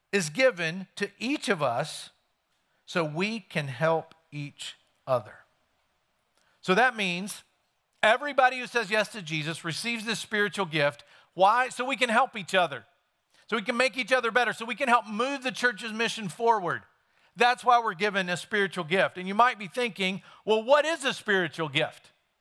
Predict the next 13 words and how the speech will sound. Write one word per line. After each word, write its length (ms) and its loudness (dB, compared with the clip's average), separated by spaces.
Is 160 0
that 200 4
something, 460 0
do 100 2
I 60 8
have 120 2
to 80 -18
take 160 0
a 60 -6
class 440 2
to 100 -12
get 220 2
one? 640 0